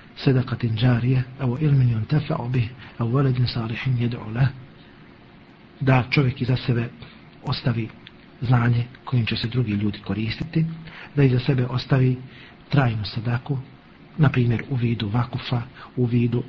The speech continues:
zadužbine kakve, i da iza sebe ostavi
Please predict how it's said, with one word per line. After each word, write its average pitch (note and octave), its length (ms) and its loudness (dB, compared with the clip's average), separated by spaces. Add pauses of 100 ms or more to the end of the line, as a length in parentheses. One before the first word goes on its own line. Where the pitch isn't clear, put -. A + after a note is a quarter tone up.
zadužbine C#3 720 4
kakve, D#3+ 360 2 (300)
i G#3+ 100 6
da C3+ 200 2 (140)
iza A#2+ 220 -2
sebe B2+ 480 0
ostavi B2 480 -2